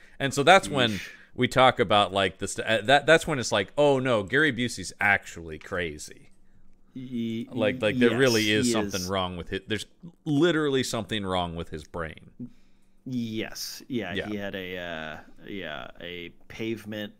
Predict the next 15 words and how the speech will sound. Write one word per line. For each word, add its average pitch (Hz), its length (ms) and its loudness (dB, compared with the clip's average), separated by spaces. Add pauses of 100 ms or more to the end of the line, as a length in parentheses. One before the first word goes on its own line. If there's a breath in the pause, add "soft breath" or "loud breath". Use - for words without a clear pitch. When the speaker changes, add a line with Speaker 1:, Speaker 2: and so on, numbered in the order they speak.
(160)
Speaker 2:
uh, 95 200 -10
lobotomy 87 720 -8
or 71 140 -16
whatever. 120 180 2
Speaker 1:
Yeah, 107 180 8
yeah, 95 200 4
yeah. 92 220 2
I 98 40 2
mean, 107 80 -4
they 123 80 2
Speaker 2:
Uh, - 40 0
Speaker 1:
talk 151 200 6
about, 113 160 2
like, 107 160 2
Speaker 2:
yeah. - 40 -12